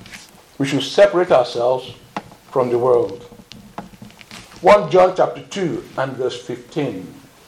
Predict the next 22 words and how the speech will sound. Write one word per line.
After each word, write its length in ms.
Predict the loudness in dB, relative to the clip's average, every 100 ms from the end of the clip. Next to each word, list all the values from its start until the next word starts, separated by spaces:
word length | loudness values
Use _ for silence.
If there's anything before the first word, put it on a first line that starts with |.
| -20 -20 -8
One 300 | 2 2 4
John 220 | 2 2
chapter 280 | 2 -2 -2
two 340 | -10 -6 -4 -2
and 180 | -4 -2
verse 200 | -2 -2
fifteen. 680 | -4 -8 -6 -4 -4 -6 -14 -20 -20 -20 -6
"If 220 | -6 0 4
any 220 | 4 6
man 540 | 6 4 2 -6 -4
loves 400 | 4 4 4 -2
this 220 | -6 -6 0
world, 640 | 2 4 2 -4 -10 -18 _ _ _ _ -20 -6
the 100 | -4
love 420 | 0 4 4 4 0
of 180 | -2
the 80 | -4
Father 480 | 0 4 6 4 -2 -4
is 240 | -4 -4
not 420 | 0 4 4 2 -6 -20 _ _ _ _ _
in 180 | 0 0
him." 640 | 0 2 2 2 -4 -16